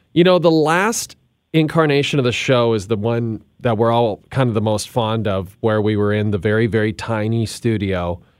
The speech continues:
and we had a very tiny crew, and we would just play. We had a crappy record player, and we'd play, uh, Janet Jackson's "Let's Wait a While" off the Control album all the time.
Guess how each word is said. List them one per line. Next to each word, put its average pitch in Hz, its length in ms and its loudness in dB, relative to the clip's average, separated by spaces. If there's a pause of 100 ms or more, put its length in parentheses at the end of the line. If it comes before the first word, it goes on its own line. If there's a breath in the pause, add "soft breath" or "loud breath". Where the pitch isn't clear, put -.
(160 soft breath)
and 113 200 0
we 107 80 0
had 107 140 0
a 95 180 -8
very 113 320 0
tiny 110 400 -2
crew, 104 680 0 (420 soft breath)
and 110 360 2
we 113 100 2
would 113 140 0
just 110 240 -4
play. 120 220 0
We 107 100 -2
had 110 140 -2
a 104 100 -2 (260)
crappy 113 400 0
record 107 400 -2
player, 107 260 0
and 104 120 -2
we'd 101 160 -6
play, 101 420 0
uh, 92 220 -2
Janet 104 360 -4
Jackson's 98 540 -6
"Let's 101 340 -4
Wait 104 200 0
a 101 40 0
While" 98 480 0
off 92 220 -4
the 104 80 -8
Control 98 500 -2
album 95 400 -2
all 90 180 -4
the 95 80 -6
time. 92 600 -4